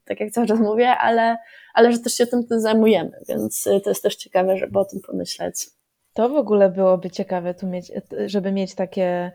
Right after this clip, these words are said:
Speaker 2: studium zagospodarowania przestrzennego Unii Europejskiej. Ja nie wiem, czy tutaj nie pojawiłyby się zaraz protesty takie antyglobalizacyjne i jednak, e, różnice kulturowe
Speaker 1: Wiesz co?
Speaker 2: mogą być,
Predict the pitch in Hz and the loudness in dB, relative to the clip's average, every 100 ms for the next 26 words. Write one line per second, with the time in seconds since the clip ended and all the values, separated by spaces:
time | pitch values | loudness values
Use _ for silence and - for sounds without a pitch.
0 | 254 - _ - - 226 190 190 185 196 | -16 -20 _ -20 -6 -4 -2 -2 -4 -2
1 | 190 190 - 196 190 190 196 196 190 190 | -2 -2 -6 0 2 2 2 -2 -4 -8
2 | 190 - 196 185 196 180 180 202 196 185 | -14 -8 -6 -4 -4 -4 -2 -2 0 0
3 | 185 190 175 175 - 165 165 190 190 185 | -2 -2 -4 -4 -6 -8 -4 -2 -2 -2
4 | 202 - 196 196 190 185 190 - _ _ | -6 -6 -4 0 2 0 -4 -16 _ _
5 | 196 196 202 196 190 185 185 196 - 196 | -8 -4 2 2 2 -2 -2 -6 -2 4
6 | 202 190 202 - - 240 196 196 196 - | 6 6 4 -2 -2 -2 4 2 2 -4
7 | 190 190 190 180 190 190 190 180 190 202 | -2 -2 -2 -2 0 -2 -4 -4 2 4
8 | 196 196 190 196 - 208 202 190 185 180 | 6 6 6 4 6 4 6 4 4 2
9 | 180 180 185 180 180 196 180 180 - - | 0 -2 -2 -4 -6 -4 -2 -4 -4 -2
10 | 208 208 208 208 190 - 233 214 202 196 | -2 0 -2 -2 -2 0 0 2 6 6
11 | 196 185 190 190 190 196 190 - | 8 6 6 0 -2 -4 -4 -14